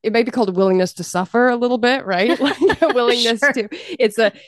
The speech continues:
Speaker 1: it's a willingness to have the thrill of visibility, right? In a
Speaker 2: Yeah.
Speaker 1: performance or, but even just in a conversation, right?
Speaker 2: Yeah.
Speaker 1: Sharing about myself and my journey, even if it's not a recorded podcast conversation, right?
Speaker 2: Mm-hmm.
Speaker 1: Um, s-,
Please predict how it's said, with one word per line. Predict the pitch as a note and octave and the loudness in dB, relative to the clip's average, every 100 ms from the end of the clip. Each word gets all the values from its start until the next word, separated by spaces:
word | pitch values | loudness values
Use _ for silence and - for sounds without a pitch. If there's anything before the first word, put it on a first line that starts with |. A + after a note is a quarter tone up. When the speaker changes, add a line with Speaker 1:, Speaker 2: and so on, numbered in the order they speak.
| - | -4
Speaker 1:
it's | B3+ | 0
a | B3 | 4
willingness | C4 D4+ C#4+ C4 - | 4 4 4 2 0
to | B3 | -2
have | A3+ G#3 | 0 0
the | G3 F3+ | 0 -2
thrill | F3 - - G3+ G#3 B3 A3 G3 B3 | -2 -8 -4 0 2 2 4 2 2
of | A#2+ F#3 | 0 0
visibility, | F3+ F3 E3 E3+ E3+ E3+ F#3+ B3 | -2 -2 -4 -2 -2 -2 -2 -2
right? | G#3+ F3+ | 0 0
In | F3 F#3 | -2 -4
a | |
Speaker 2:
Yeah. | F3+ | -6
Speaker 1:
performance | F3+ D3 F3 G3 A3 | -8 -4 0 0 -2
or, | C4+ | -4
but | E4+ | -4
even | G#4 C5+ C5 | -6 -8 -6
just | A#4+ - | -6 -4
in | A#4+ | -2
a | A4+ | -2
conversation, | - G#4+ G#4 - F#4 G#4 G#3 E3 | -4 -4 -4 -2 -4 -2 -4 -4
right? | E3 D#3+ A3 - | -2 -2 -4 -6
Speaker 2:
Yeah. | F#3+ | -4
Speaker 1:
Sharing | F#3+ F#3+ F#3 F#3 F3 | -2 -2 -2 -4 -6
about | F3 E3+ E3 | -6 -6 -6
myself | E3+ E3+ E3+ F3 | -8 -6 -6 -6
and | F3+ | -6
my | E3 F#3+ | -4 -4
journey, | F#3+ F#3 F3 | -2 -2 -4
even | G3 A#3 | -6 -6
if | |
it's | F3+ - | -6 -4
not | E3+ E3 | -2 -2
a | A#2 - _ - | -4 -8 _ -12
recorded | F3 - E3+ F3 - | -10 -4 -4 -6 -8
podcast | E3 F3+ F3+ F3+ - | -12 -10 -12 -10 -12
conversation, | E3+ F#3+ F#3+ F#3 G#3+ G#3 | -10 -10 -10 -10 -10 -10
right? | F3+ G3+ C#4+ _ | -6 -8 -8 _
Speaker 2:
Mm-hmm. | A3+ G3+ F#3+ F3+ | -4 -4 -4 -4
Speaker 1:
Um, | F#3 F#3+ F3 E3+ F3 - _ _ _ _ _ _ - | -2 0 0 -2 -6 -14 _ _ _ _ _ _ -20
s-, | - | -14